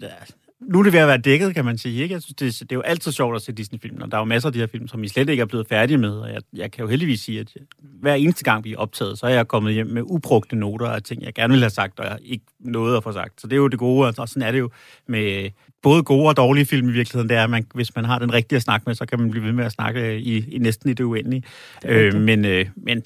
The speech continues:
Speaker 1: ja, jeg glæder mig også. Vi har noget spændende på, på bedding til lytterne de næste uger, så, øh, så jeg glæder mig også til at komme videre til, ligesom, til det næste kapitel i
Speaker 2: Det er
Speaker 1: programmet.
Speaker 2: nemlig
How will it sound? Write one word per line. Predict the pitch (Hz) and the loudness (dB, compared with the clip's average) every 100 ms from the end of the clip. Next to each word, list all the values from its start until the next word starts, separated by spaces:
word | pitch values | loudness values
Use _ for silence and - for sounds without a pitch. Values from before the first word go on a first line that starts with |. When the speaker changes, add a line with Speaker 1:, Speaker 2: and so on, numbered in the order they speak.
| - | -4
Speaker 1:
ja, | 143 | 2
jeg | 156 | 2
glæder | 160 175 | 4 6
mig | 190 160 | 6 4
også. | 151 | 2
Vi | 160 | 2
har | 156 | 2
noget | 147 143 135 | 4 4 4
spændende | - 156 170 190 | 2 2 2 0
på, | 196 - 147 127 - | -2 2 4 4 0
på | 135 | -2
bedding | 143 160 175 | 2 2 2
til | 151 | 0
lytterne | 147 165 143 | 0 2 2
de | 127 147 | 2 4
næste | 139 160 - 196 | 6 6 2 -2
uger, | 175 151 170 175 | 0 0 0 0
så, | - 131 120 | 0 2 2
øh, | 117 113 | 2 2
så | |
jeg | 131 | 2
glæder | 131 160 156 | 4 4 4
mig | 135 | 2
også | 139 | 0
til | 139 | -6
at | |
komme | 127 120 | -6 -2
videre | 120 123 | 0 0
til, | - | -2
ligesom, | 123 120 113 | -6 -4 -4
til | 117 | -2
det | 107 | -2
næste | 107 - | -2 -4
kapitel | 117 - 110 113 | -8 -6 -6 -4
i | |
Speaker 2:
Det | 110 | -4
er | 311 | -2
Speaker 1:
programmet. | 330 302 | 0 2
Speaker 2:
nemlig | 359 | 2